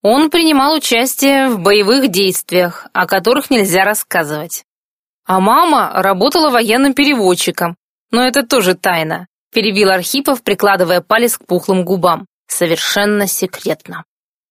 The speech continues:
Алла Андреевна укоризненно покачала головой. «Все такой же шутник». При этом глаза смотрели на сына с большой любовью.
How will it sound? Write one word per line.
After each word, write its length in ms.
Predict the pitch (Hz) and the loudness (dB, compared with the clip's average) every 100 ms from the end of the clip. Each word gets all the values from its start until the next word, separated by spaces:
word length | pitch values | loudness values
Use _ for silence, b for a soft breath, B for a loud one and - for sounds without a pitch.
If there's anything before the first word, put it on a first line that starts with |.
| - | -2
Алла 240 | 214 240 | 2 2
Андреевна 500 | 262 240 311 359 269 | 2 0 0 2 0
укоризненно 640 | 233 214 214 294 294 302 285 | 0 0 0 0 2 2 2
покачала 520 | 226 196 - 196 208 | 0 -2 0 0 0
головой. 580 | 196 220 214 170 160 - _ - | 0 0 0 0 -2 -4 _ -12
«Все 320 | - - 214 | -8 0 0
такой 360 | 247 269 214 202 | 2 0 2 2
же 140 | 190 | 0
шутник». 600 | 196 220 214 190 151 - _ _ _ | -2 -2 -2 -2 -4 -12 _ _ _
При 120 | 190 | 0
этом 260 | 196 196 185 | 2 2 0
глаза 440 | 185 196 185 262 | 2 2 2 0
смотрели 460 | 294 262 247 247 240 | 0 -2 0 0 2
на 140 | 226 | 2
сына 380 | 220 - 226 220 | 0 0 0 0
с 80 | 190 | -2
большой 460 | 156 165 - 196 196 | 0 0 0 0 2
любовью. 640 | 185 160 165 170 180 | 0 0 -2 -4 -12